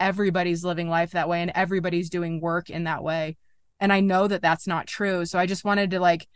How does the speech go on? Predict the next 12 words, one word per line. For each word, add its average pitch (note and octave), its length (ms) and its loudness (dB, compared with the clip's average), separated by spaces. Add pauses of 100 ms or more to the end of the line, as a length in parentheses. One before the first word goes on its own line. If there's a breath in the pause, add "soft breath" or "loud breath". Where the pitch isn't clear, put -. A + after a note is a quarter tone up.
(200)
take B3+ 240 0
a G#3+ 60 0
moment G3+ 360 0
to F#3+ 100 -4
reflect F#3 460 0
how F#3 140 2
cool B3 400 -2
it F#3 100 0
is E3+ 260 -2
that F3+ 120 -4
you've F3+ 220 -6
created F#3 800 -2